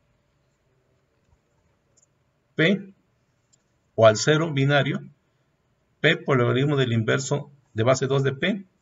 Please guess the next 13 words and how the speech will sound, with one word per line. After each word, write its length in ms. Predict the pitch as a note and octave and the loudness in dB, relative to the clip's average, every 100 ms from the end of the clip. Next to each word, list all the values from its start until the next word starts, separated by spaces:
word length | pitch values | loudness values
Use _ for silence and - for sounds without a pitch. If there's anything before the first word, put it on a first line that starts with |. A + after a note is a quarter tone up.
| _ _ _ _ _ _ | _ _ _ _ _ _
y 280 | F3 G3+ - | -2 -2 0
a 140 | C3+ | 0
uno 260 | C3+ E3 E3 | 2 0 -2
le 100 | D3 | -4
correspondería 1000 | C3 A2 G2+ - A#2+ A2+ A#2 C#3+ C#3+ C#3+ - _ _ _ _ _ _ | -2 -2 -4 -4 -2 0 0 0 -2 -6 -16 _ _ _ _ _ _
el 140 | C#3 A#2 | -6 -2
complemento, 720 | C3 C3+ D3+ G3+ G3 - - _ | 0 0 0 -2 -2 -8 -12 _
uno 300 | E3+ F#3 F3+ | -2 0 0
menos 320 | E3 C3+ C3+ | 0 -2 -4
P 360 | - F3+ A3+ - _ _ | -4 -4 -4 -6 _ _
por 120 | A#2 A2+ | -4 -2
el 60 | |
logaritmo 720 | A2+ A2+ B2 D3+ D3+ D#3+ - | 0 0 0 -2 -4 -6 -10